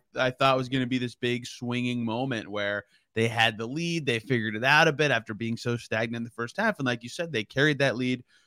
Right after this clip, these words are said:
through much of the second half. But n-, at the end of this game, they were one play away so much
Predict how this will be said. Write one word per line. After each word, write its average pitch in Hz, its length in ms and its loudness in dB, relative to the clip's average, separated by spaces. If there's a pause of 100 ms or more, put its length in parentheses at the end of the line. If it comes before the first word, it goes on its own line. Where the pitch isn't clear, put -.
(120)
through 143 120 0
much 139 160 0
of - 60 -14
the 135 60 -6
second 135 300 0
half. 160 320 6
But 139 160 6
n-, 151 280 2
at 147 140 -2
the 175 100 4
end 233 120 6
of 240 80 2
this 254 180 -4
game, 226 460 2 (260)
they 170 100 2
were 196 160 6
one 220 380 4
play 202 280 2
away 147 420 4
so 147 360 2
much 120 540 -2